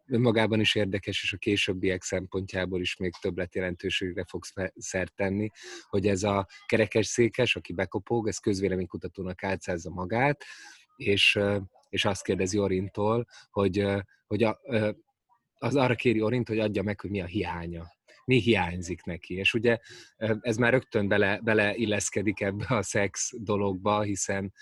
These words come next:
ha valami nem hiánya Orinnak, akkor az biztos, hogy, ö, az, hogy a másik, a nő az adjon neki, ö, valamit, amit,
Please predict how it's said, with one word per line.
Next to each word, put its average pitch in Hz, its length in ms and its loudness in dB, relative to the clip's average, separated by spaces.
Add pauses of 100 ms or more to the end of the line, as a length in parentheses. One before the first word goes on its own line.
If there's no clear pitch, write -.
(220)
ha 95 120 -4
valami 104 360 4
nem 104 200 2
hiánya 98 520 0
Orinnak, 101 480 -4
akkor 98 340 -8
az 92 140 -4
biztos, 95 460 -6
hogy, 95 160 -4 (380)
ö, 101 240 -6
az, 104 360 -2
hogy 98 200 -4
a 98 80 0
másik, 98 520 -2
a 95 80 -4
nő 98 260 -2
az 95 140 -6
adjon 95 360 -6
neki, 92 460 -8 (400)
ö, 98 260 -4 (220)
valamit, 104 560 -2
amit, 92 380 -8